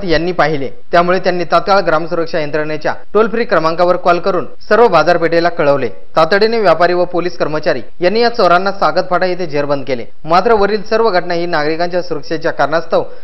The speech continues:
घेतलेली प्रात्यक्षिके होती, असे नागरिकांना समजल्यावर त्यांनी सुटकेचा निश्वास टाकत पोलीस निरीक्षक पांडुरंग पवार व त्यांच्या सहकाऱ्यांचे कौतुक केले.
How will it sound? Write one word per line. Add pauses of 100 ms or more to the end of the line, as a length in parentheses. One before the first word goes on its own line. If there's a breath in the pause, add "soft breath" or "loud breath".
(160 loud breath)
घेतलेली
प्रात्यक्षिके
होती, (200)
असे
नागरिकांना
समजल्यावर
त्यांनी
सुटकेचा (200)
निश्वास (220)
टाकत (100)
पोलीस
निरीक्षक
पांडुरंग
पवार (100)
व
त्यांच्या
सहकाऱ्यांचे
कौतुक
केले.